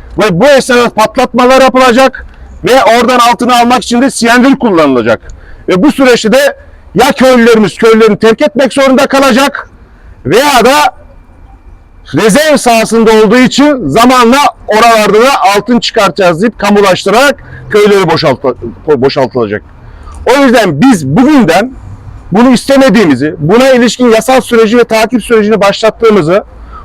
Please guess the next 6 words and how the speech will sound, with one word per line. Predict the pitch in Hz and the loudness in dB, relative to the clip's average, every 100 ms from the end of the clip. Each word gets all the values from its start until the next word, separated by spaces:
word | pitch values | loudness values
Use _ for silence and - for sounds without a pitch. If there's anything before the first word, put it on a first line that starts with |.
| - | -6
bugün | 156 220 269 | 0 2 2
burada | 240 254 214 220 - - - - - - 190 | 2 2 2 0 0 -6 -20 -20 -20 -10 0
İnegöl | 233 247 247 226 | 2 4 4 4
Orman | 226 240 | 2 2
İşletme | 226 233 220 233 | 0 -2 0 2
Müdürlüğü'ne | 220 208 208 214 196 185 | 2 2 2 2 2 0